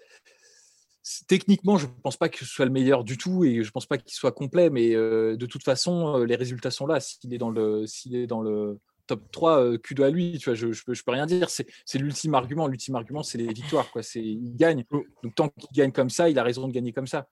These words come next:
Speaker 1: C'est dans, moi, c'est, enfin, ça, si tu veux, son niveau de heavyweight relativement au niveau des autres heavyweights de l'U F C, évidemment, c'est un bon heavyweight.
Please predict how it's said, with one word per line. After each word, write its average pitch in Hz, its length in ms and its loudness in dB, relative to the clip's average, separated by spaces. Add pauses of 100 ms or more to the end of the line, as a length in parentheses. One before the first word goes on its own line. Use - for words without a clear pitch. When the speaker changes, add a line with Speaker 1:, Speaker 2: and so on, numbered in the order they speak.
(340)
Speaker 1:
C'est - 240 -4
dans, 135 200 0
moi, 156 180 4
c'est, 131 260 -2 (220)
enfin, 131 240 -4 (160)
ça, 180 220 2
si 160 160 -8
tu 160 140 -6
veux, 202 280 4 (260)
son 156 240 -2
niveau 185 560 4
de 135 120 0
heavyweight 147 400 0
relativement 151 640 -2
au 143 60 -4
niveau 139 200 -4
des 135 160 -4
autres 131 140 -10
heavyweights 127 500 -4
de 117 140 -6
l'U 120 180 -4
F 113 60 -16
C, 190 240 0 (280)
évidemment, 147 380 2
c'est - 180 -10
un 123 100 -2
bon 127 200 -4
heavyweight. 123 460 -4